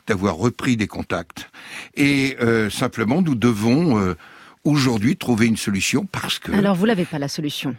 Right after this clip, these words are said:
Speaker 1: Mais attendez.
Speaker 2: Attendez, on va expliquer aux auditeurs pourquoi la fronde monte. Elle monte parce que Christian Jacob veut attendre les régionales en juin prochain pour désigner le candidat de la droite à la présidentielle.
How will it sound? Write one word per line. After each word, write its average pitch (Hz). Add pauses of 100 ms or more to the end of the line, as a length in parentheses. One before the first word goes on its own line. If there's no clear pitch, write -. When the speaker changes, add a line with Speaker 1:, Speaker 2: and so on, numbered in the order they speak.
Speaker 1:
Mais 165
attendez. 156 (200)
Speaker 2:
Attendez, 233
on 220
va 233
expliquer 247
aux 240
auditeurs 220
pourquoi 208
la 175
fronde 170
monte. 151
Elle 160
monte 247
parce -
que 247
Christian 208
Jacob 208
veut 190
attendre 202
les 165
régionales 220
en 160
juin 214
prochain 220
pour 170
désigner 190
le 202
candidat 175
de 180
la 170
droite 175
à 151
la 135
présidentielle. 202